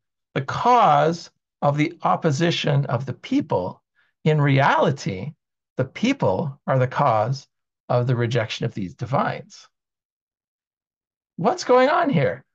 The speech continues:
Why is Baha'u'llah ta-, you know, saying exactly the opposite thing here that he did in, uh, in the Kitab Yagan? So is Baha'u'llah just being inconsistent, or is there some deeper principle at work? So let me suggest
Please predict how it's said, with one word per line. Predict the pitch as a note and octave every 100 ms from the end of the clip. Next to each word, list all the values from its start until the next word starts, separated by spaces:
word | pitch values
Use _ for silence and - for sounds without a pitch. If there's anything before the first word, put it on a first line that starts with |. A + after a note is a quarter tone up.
| _ - - B4 _ _ _ _ -
Why | E3 G3+
is | A#3+
Baha'u'llah | A#3 G#3 G#3+ G#3+ G#3 G3+
ta-, | - G3
you | G3+ F3+ E3
know, |
saying | C3+ F#3 F3+ F3+
exactly | D3+ D3 F3+ G3+ C#4 F3+
the | E3+
opposite | E3 D#3+ D#3 D3 D3
thing | F3 D#3 C3+ -
here | - - C#4 F#3 C3+ C#3 - _ _ _
that | C#3+ D3+
he | F#3
did | D3 D#3 D3+ D3 C#3 _ _ _
in, | D3+ D3 C#3+ D3
uh, | C3+ C3+ C3+ C3
in | C#3
the | C3+
Kitab | C3+ C#3 C3
Yagan? | B2+ D3+ A2+ F#2 _ -
So | - C#3
is | - B2+
Baha'u'llah | B2+ B2 A#2
just | A#2
being | C3
inconsistent, | A#2 A2+ B2 B3+ - B3 G#3
or | C#3+
is | D#3+
there | F3 G3
some | - F3+
deeper | F3 E3+ F3
principle | F3 D3+ F3 D3
at | B2+
work? | B2+ - - _ _ _ _
So | - E3
let | D#3+ G3
me | A#3
suggest | - F#3+ D#3 C3+ - A3+ F3 D3 F3+ - -